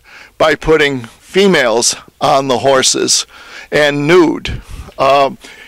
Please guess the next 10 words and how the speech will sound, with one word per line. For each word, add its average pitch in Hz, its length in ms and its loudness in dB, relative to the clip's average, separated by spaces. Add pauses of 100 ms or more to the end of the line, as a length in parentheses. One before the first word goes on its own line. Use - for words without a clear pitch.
(120)
and 151 200 -2
each 196 280 0
one 185 240 2
of 147 120 0
these, 147 420 2 (200)
the - 80 -6
black 160 360 0
horse, 160 540 0 (440)
which 131 240 2
indicates 139 920 2